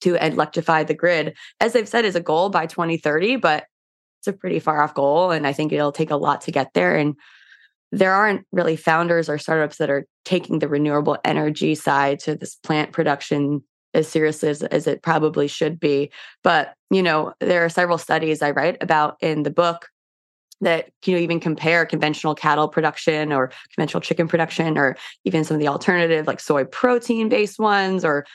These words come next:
mushroom-based ones with lab-grown meat. And while it uses less land, and while that's the, the clear benefit to this, if lab-grown meat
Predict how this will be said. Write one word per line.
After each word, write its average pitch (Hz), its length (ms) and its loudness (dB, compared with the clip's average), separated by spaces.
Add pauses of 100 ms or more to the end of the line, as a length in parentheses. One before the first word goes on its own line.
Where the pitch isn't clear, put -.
(180)
mushroom-based 196 640 0
ones 180 300 -2
with 208 280 -2 (360)
lab-grown 165 600 0
meat. 156 320 -2 (460)
And 170 600 0 (480)
while 190 240 2
it 190 180 0 (160)
uses 202 480 -4
less 175 240 -2
land, 160 320 2
and 165 80 0
while 151 140 2
that's 147 180 -2
the, - 140 -2 (160)
the - 80 2
clear 156 720 0 (100)
benefit 160 520 0
to 233 120 -2
this, 262 500 -2 (260)
if - 440 -2
lab-grown 185 440 2
meat - 280 0